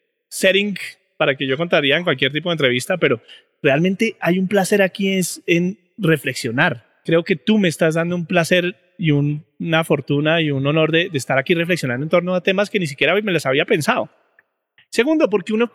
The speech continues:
tiene que creer en los proyectos de otros. Yo creo en Rob J. Fry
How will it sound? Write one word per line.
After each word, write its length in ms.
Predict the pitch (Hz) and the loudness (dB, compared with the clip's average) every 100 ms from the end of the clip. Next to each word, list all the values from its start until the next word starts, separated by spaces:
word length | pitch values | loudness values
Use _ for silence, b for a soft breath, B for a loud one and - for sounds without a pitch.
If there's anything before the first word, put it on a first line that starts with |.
| _ | _
tiene 240 | - 247 262 | -2 0 0
que 100 | 262 | -4
creer 280 | 233 240 240 | 0 0 2
en 60 | |
los 120 | 220 | -2
proyectos 400 | - 160 147 185 | 2 0 2 0
de 60 | 180 | 0
otros. 420 | 151 104 - - _ _ | -2 -6 -10 -14 _ _
Yo 240 | 147 156 | -4 -4
creo 340 | 196 185 190 196 | 0 2 2 -2
en 120 | 180 | -2
Rob 160 | 175 175 | -2 0
J. 140 | 175 | 0
Fry 360 | - 165 156 | 2 2 2